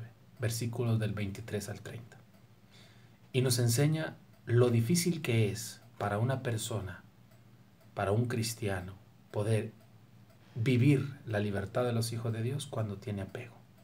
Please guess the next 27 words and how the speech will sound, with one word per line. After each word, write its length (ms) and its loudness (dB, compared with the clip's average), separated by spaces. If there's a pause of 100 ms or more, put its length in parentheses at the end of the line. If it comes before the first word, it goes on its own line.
(840)
Jesús 320 0
habla 200 6
específicamente 760 2
del 140 0
apego 300 -6
al 100 -8
dinero. 320 -14 (1120)
Como 180 -2
el 60 -6
príncipe, 500 -2 (240)
quiso 260 2
apegarse, 720 4 (720)
aferrarse 800 2
a 60 -6
la 100 -4
golondrina 560 -2
y 60 0
terminó 480 -4 (260)
matándola. 640 -10 (500)
El 100 6
apego 460 6
hace 240 0
exactamente 800 -2
lo 80 0
mismo 420 2 (120)
con 160 -4
nosotros. 580 -8